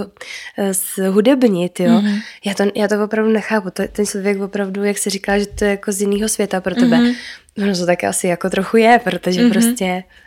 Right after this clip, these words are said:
Speaker 1: jako já si to neumím jinak představit, <laughs> že by, že by tohle normální člověk jako vůbec jako dokázal ve svém věku jako cítit a popsat. <laughs>
Speaker 2: To jo, no. Jsou kouzelný. Fakt jako
Speaker 1: Mhm.
Speaker 2: a každá je úplně pro mě jako jiná.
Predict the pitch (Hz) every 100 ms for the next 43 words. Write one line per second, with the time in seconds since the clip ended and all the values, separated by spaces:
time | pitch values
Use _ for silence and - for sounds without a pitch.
0 | _ - 196 196 190 208 208 214 220 214
1 | 226 - 214 - - 196 185 233 214 214
2 | 214 214 - - - 226 214 - 202 208
3 | 220 220 208 214 208 208 214 - 208 208
4 | 202 208 - 208 226 _ 214 208 - -
5 | 208 - 208 208 196 196 208 208 202 202
6 | - 208 202 190 - 214 202 - 208 -
7 | - - - - 214 202 202 180 190 -
8 | 220 - 170 - - - - 240 269 -
9 | - 208 190 190 202 180 185 - _ _
10 | _ - - - - 226 208 208 208 208
11 | 190 180 - 240 247 240 226 220 226 226
12 | 226 254 - 226 - 208 214 214 214 220
13 | 214 214 220 214 208 208 208 220 220 180
14 | 170 185